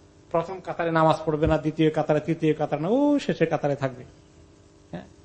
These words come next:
এরকম কিছু লোককে আল্লাহ তাআলা বলে যে, "পেছনে থাকো।"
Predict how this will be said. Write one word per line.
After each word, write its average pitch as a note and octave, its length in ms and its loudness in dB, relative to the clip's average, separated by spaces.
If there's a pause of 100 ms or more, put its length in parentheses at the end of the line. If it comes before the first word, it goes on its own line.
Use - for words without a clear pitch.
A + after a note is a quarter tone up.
(160)
এরকম F#3 260 2
কিছু F#3+ 260 -2
লোককে F3+ 260 0
আল্লাহ D#3+ 240 2
তাআলা G3+ 240 0
বলে A3+ 200 0
যে, C4+ 100 -8
"পেছনে A#3+ 340 0
থাকো।" E3 280 -2